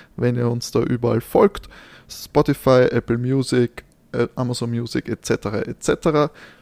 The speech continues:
Überall, wo es Podcasts gibt. Und hinterlasst uns doch bitte bei Apple Music oder iTunes eine Review. Immer gut, wenn ihr uns euer Feedback gebt. Gerne fünf Sterne, das ist auch gut für den Algorithmus. Und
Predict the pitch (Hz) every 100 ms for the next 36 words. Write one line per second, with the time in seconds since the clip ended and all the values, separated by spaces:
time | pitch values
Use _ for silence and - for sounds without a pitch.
0 | _ - 127 - - - 95 98 - -
1 | _ - - - 147 - 131 - 143 -
2 | 170 202 185 180 196 - 190 - - 196
3 | 190 180 - 135 127 135 139 - 160 151
4 | 160 143 143 135 143 - 117 120 - 139
5 | 147 143 - - - 139 170 233 156 104
6 | - _ 180 196 170 170 - - - _
7 | _ _ - 120 127 131 127 117 127 -
8 | - 196 - 160 - 151 - - - 120
9 | 117 113 - 117 113 - 143 139 139 135
10 | 107 - 110 - - - - 101 - 117
11 | - 117 123 - 151 - 139 135 - -
12 | - - - _ 120 101 101 - -